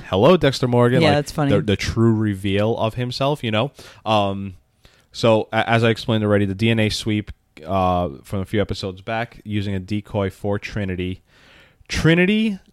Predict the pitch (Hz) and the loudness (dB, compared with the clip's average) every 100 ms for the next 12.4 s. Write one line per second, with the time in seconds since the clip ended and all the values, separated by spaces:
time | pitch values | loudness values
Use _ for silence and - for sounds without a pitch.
0 | - - 127 123 117 - 104 98 - 92 | -14 0 4 4 0 -2 -2 -2 -4 -6
1 | 85 92 _ _ _ _ _ - 110 98 | -6 -10 _ _ _ _ _ -6 -2 -2
2 | - 104 101 98 - - - 107 101 98 | -4 -2 -2 -4 -12 -18 -10 -6 -2 0
3 | 101 101 101 101 101 - _ - 95 - | 0 0 -2 -6 -10 -16 _ -4 -4 -4
4 | - 78 - _ _ _ _ _ _ _ | -10 -12 -16 _ _ _ _ _ _ _
5 | _ _ _ _ _ _ _ _ _ _ | _ _ _ _ _ _ _ _ _ _
6 | _ - 120 123 156 - 220 208 131 107 | _ -6 2 4 2 0 2 2 0 2
7 | 104 107 120 120 110 98 98 113 123 104 | 2 2 -2 -8 -4 2 2 2 0 -4
8 | - 98 98 113 113 120 - - - - | -4 -4 -2 -4 -4 -4 -4 -14 -14 -10
9 | 98 110 113 - 160 185 - - 110 104 | -8 -2 -2 0 -2 -2 -8 -10 -8 -2
10 | 95 104 - 104 98 - 92 90 78 160 | -4 -4 -4 -2 -2 -4 -6 -6 -6 -2
11 | 165 139 135 - - - - - - 123 | 0 0 -2 -8 -20 -20 -20 -20 -2 4
12 | 131 143 151 165 | 4 4 2 -2